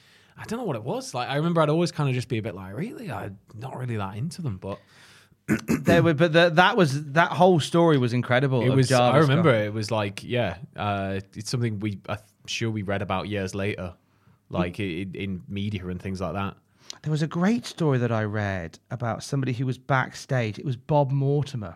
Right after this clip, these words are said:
Speaker 2: That was
Speaker 1: Right.
Speaker 2: it. <laughs> So Bob Mortimer were, I, hilariously played a key part
Speaker 1: Mm-hmm.
Speaker 2: in this situation unfolding. So
Speaker 1: Mm-hmm.
Speaker 2: after Jarvis Cocker mooned, um,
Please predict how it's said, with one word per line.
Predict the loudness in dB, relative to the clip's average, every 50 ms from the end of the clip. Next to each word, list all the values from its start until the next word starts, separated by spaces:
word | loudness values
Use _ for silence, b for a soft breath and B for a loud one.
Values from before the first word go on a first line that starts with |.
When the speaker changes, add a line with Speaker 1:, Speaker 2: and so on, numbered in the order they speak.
| _ -12
Speaker 2:
That | -6 0 0
was | 2 4
Speaker 1:
Right. | 4 4 4 2 2 0 -6 -4 2 2
Speaker 2:
it. | 2 2
<laughs> | B B B B B B B -8
So | -8 -4
Bob | 2 4 4 4 6
Mortimer | 4 4 6 6 6 6 6 4 2 -2 -2 -2 -4 -6 B B B B B B
were, | 0 2 2 4 4 2 0 -2 -6 -10 -10 -10 -10 -10 -12 -6
I, | 0 4 4 4 4 2 -4 -2
hilariously | 2 4 6 8 8 10 10 10 10 10 8 8 6 4 0 -4 -4 -4
played | -6 -4 0 2 2 4 4 2 0 -2 -4
a | -10
key | -10 -10 -6 -2 -2 0 0 0 -2
part | -2 -4 -2 0 0 2 0 0 -2 -6 -10 -14 -20 -12 _ -4
Speaker 1:
Mm-hmm. | -4 -2 -2 -4 -6 -6 -2
Speaker 2:
in | 0 2 4 4 4 4 2 2 0 -2 -4 _ _ _ _ _ _ _ -6
this | -6 -6 -2 2 4 4 4 2 0 -4 -8 -8 -8 -10 b b b b
situation | b -8 -6 -6 -4 -4 -4 -4 -4 -4 -6 -8 -8 -10 -8
unfolding. | -8 -10 -8 -6 -4 -4 -4 -4 -6 -8 -10 -14 -16 -10
So | -4 -2 -2 -2 -2
Speaker 1:
Mm-hmm. | -4 -6 -2 2
Speaker 2:
after | 4 4 4 4 2 -2 -4 0
Jarvis | 4 6 6 6 4 2
Cocker | 0 -2 -4 -2 -2 -4 -4 -2
mooned, | -2 0 0 2 2 2 0 0 -2 -2 -4 -6 -8 -14 b b b b b b b b b b b b
um, | -6 -4 -2 -2 -2 -2 -2 -4 -4 -6